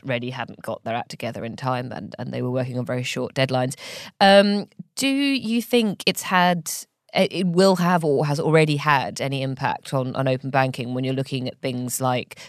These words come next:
payment initiation, you know, particularly if we're talking about having to,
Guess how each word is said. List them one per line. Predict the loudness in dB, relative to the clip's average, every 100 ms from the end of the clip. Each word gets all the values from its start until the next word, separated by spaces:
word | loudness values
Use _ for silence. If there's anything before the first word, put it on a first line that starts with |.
| -4
payment | 2 2 4
initiation, | 2 2 2 2 2 0 -4 -4 -6
you | -6
know, | -6
particularly | -4 -6 -6 -8
if |
we're | -6
talking | -6 -6
about | -6 -6
having | -8
to, | -8 -10